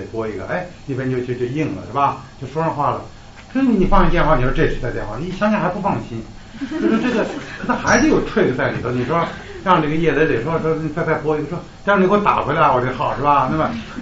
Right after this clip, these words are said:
他待会儿，待会儿他就播回来就打回来了，那我，我，我就这个听了。说，那么他，他是个电话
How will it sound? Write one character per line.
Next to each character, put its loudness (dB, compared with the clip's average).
他 -6
待 2
会 4
儿， 2
待 2
会 6
儿 2
他 -2
就 -2
播 4
回 4
来 2
就 2
打 -6
回 -2
来 0
了， 0
那 -2
我， -6
我， -8
我 -8
就 -4
这 -6
个 -8
听 -8
了。 -8
说， -10
那 0
么 2
他， -4
他 0
是 0
个 0
电 2
话 -2